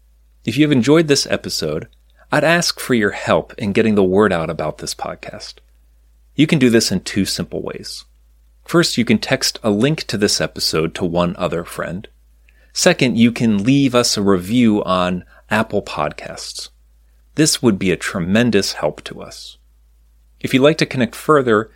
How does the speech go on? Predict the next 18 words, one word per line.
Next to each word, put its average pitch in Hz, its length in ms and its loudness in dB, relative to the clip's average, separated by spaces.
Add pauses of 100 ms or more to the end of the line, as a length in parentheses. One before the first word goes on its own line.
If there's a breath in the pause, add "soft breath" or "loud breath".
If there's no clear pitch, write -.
(240 soft breath)
please 156 240 2
visit 135 280 2
our 98 80 4
Facebook - 480 -2
page 127 380 0
at 107 220 -2
This - 240 -2
We 107 80 2
Believe 90 360 0
Podcast, 131 760 -6 (480)
our 107 100 2
Twitter 127 580 2 (260 soft breath)
at 110 240 2
we 110 500 2
underscore 101 600 2
believe 92 460 0
underscore 85 640 -4
pod. 85 500 -6